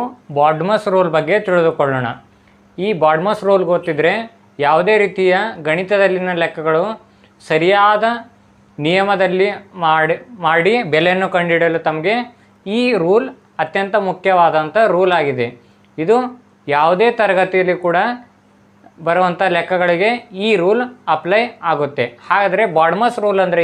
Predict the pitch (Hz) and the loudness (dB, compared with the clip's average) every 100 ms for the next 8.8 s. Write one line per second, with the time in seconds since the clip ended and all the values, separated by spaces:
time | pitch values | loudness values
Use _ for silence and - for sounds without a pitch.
0 | 165 180 170 151 160 160 147 139 123 107 | 0 -2 -4 -2 -2 0 -2 -2 -2 -6
1 | - _ _ _ - 175 196 190 240 233 | -10 _ _ _ -6 -6 -2 -2 -2 -4
2 | - 185 226 214 196 196 240 233 220 190 | -4 -2 -2 0 -2 0 0 0 0 0
3 | 175 180 156 143 135 123 - _ _ 135 | 0 0 2 0 -2 -8 -12 _ _ -6
4 | 170 220 226 196 190 208 180 196 220 185 | -2 2 2 4 4 4 4 0 0 0
5 | 170 208 214 175 180 175 156 131 - _ | 0 -2 -6 -2 0 2 0 -2 -8 _
6 | _ _ _ 175 240 269 254 _ _ - | _ _ _ -4 -2 -2 -6 _ _ -6
7 | 180 190 190 180 196 208 247 - - 170 | -2 0 0 0 2 0 -2 -10 -6 -4
8 | 165 165 180 170 165 151 139 | -4 -2 0 0 0 -2 -2